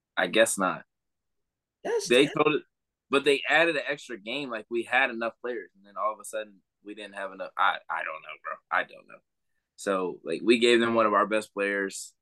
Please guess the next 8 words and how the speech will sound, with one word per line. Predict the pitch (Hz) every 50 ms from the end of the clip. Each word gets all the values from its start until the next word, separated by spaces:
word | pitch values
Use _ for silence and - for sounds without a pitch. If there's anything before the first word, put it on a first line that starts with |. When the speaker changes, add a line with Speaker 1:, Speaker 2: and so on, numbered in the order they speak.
| _ _ -
Speaker 1:
um, | - 85 87 87 85 87 85
so | - - 95
it | 92 90
was | 92 95
a | 98
closer | - - 107 104 101 - 98
game. | 92 95 95 98 95 92 90 87 - _ _ _ _ _ _ _ _ _
But | - 165 180 160 123 -